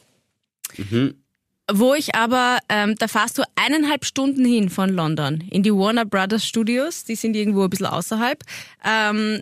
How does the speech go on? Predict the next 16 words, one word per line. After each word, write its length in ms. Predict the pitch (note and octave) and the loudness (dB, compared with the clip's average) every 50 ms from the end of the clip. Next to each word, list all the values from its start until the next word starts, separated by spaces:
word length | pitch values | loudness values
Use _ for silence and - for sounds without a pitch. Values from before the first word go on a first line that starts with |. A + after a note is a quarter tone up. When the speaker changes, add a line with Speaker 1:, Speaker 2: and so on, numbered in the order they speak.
| - | -6
Speaker 2:
so, 140 | - - C4+ | -6 -4 -2
und 320 | B3+ B3+ A#3+ A3+ G#3+ G#3 G#3+ | 0 0 0 0 -2 -2 -2
dann 240 | G#3 G3+ G#3 G#3+ | -2 -2 0 -2
musst 240 | A3 G#3 A3 G#3+ - | -2 -2 -2 -4 -2
du 60 | A#3 | -4
halt 120 | G#3+ F#3+ - - | -4 -4 -4 -6
dreimal 480 | - F#3 F3 F#3+ F#3+ F#3+ G#3 A3 A3 G3+ | -4 -2 -2 0 0 0 0 0 0 0
umsteigen 640 | - G#3+ G#3+ G3+ - - - F#3 F3 F3+ G3 G#3 | 2 2 2 2 0 -2 -2 0 0 0 0 0
in 80 | G#3 G#3 | 0 0
irgendwelche 360 | G3 G3 F#3 G3 F#3+ G#3+ G3 | 0 -2 -2 -2 -2 -4 -4
Züge 480 | - - - G#3 G#3 G3+ A3 A3 G#3+ | -4 -2 -2 -2 0 0 0 0 0
und 140 | G3 G3+ F#3+ | -2 -4 -4
dann 200 | G3 G3 G3 G3+ | -4 -2 -2 -4
stehen 260 | G3 - - G3 F#3+ | -4 -4 -4 -4 -2
wir 120 | G3 F#3+ F#3+ | -2 -2 -2
auf 160 | G3 - - | -4 -6 -10